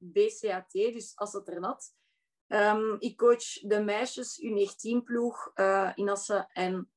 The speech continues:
ja, ik speel zelf als in tweede landelijk in de eerste ploeg van Assen. Ehm,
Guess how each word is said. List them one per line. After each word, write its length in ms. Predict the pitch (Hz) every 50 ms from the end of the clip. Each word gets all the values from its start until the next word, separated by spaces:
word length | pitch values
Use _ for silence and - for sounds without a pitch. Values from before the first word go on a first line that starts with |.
| _ _
ja, 100 | _ -
ik 100 | 196 196
speel 240 | - - - 220 208
zelf 280 | 175 185 190 214 220 208
als 240 | 226 220 - - -
in 160 | 214 220 208
tweede 240 | - 190 220 214 196
landelijk 380 | 196 175 185 208 214 220 214 214
in 80 | 202
de 60 | 190
eerste 300 | - 190 185 - - 185
ploeg 240 | - _ 175 170 -
van 140 | - 170 170
Assen. 340 | 180 175 - - 190 185 185 - - - - - - _ _ _ _ _
Ehm, 640 | - - 185 190 196 202 202 208 214 214 214 208